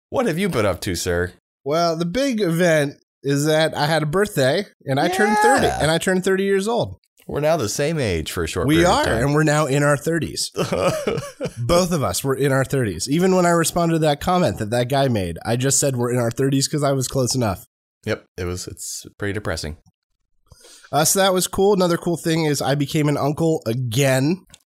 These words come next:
Speaker 1: Jeez.
Speaker 2: Sweet. It's like every other week here, I swear.
Speaker 1: There's just babies all over your life.
Speaker 2: Uh, me and the new kid, whose name is Jude, as in Hey Jude,
Speaker 1: Mm.
Speaker 2: uh, we share a birthday.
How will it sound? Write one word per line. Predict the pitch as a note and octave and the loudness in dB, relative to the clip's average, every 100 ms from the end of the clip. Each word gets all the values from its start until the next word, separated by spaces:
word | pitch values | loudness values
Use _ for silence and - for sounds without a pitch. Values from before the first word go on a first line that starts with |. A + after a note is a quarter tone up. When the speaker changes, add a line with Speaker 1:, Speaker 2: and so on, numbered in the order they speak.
| - | -16
Speaker 1:
Jeez. | A#2 E2+ F2 E3+ F2 D2 C#2 - - | -8 -4 -2 -2 -2 -4 -6 -10 -10
Speaker 2:
Sweet. | - - G#3 | -8 -6 -4
It's | E3 - | -4 -2
like | F3+ | 0
every | A#3 A#3 G#3 | 0 2 2
other | D#3+ B2+ | 2 0
week | C#3+ D#4+ F4 | 0 0 0
here, | - A2+ E2 | 0 2 2
I | G2+ | 0
swear. | - - G#3+ A3 A#3 - A#2 C#2+ - | 0 -2 -2 -4 -4 -2 -6 -6 -8
Speaker 1:
There's | B2 - | -6 -4
just | A2 G2 | -6 -2
babies | G2 G#2 F#2 | -2 -2 -2
all | F#2 | -2
over | G2+ C3 | -2 -4
your | D#2+ | -4
life. | D2+ D2+ D2+ - - - | -4 -6 -8 -12 -10 -2
Speaker 2:
Uh, | C#3+ C#3+ C#3 | 0 2 0
me | C#3+ D#3 F3 F3+ | 2 2 2 0
and | D3 D3+ D3+ D3+ B2 G#2 | 0 0 0 0 -2 -2
the | C3 | 0
new | D3 D#3+ | 2 2
kid, | - D#3+ F3 | 0 0 0
whose | D#3 C3 B2+ | 0 0 0
name | C3 C3+ | 2 2
is | A#2 A2 | 0 -4
Jude, | G2+ G#2+ C3 C3+ E3 A#3+ _ _ _ _ - | -6 0 2 2 2 -2 _ _ _ _ -6
as | A2+ B2 | -4 0
in | B2 | 0
Hey | A#2+ C3+ | 0 0
Jude, | C3+ A#2 C3 C3 D3 F#3 F#3+ _ - | 0 0 2 2 2 0 -4 _ -10
Speaker 1:
Mm. | G2+ A#2 C#3 D#2 - _ _ _ _ - | -6 -6 -6 -8 -12 _ _ _ _ -4
Speaker 2:
uh, | A#2+ B2+ A#2+ | 0 2 2
we | C3+ D3 | 0 0
share | - E3+ | 0 0
a | E3 | 2
birthday. | E3 B3 - - | 2 0 0 -4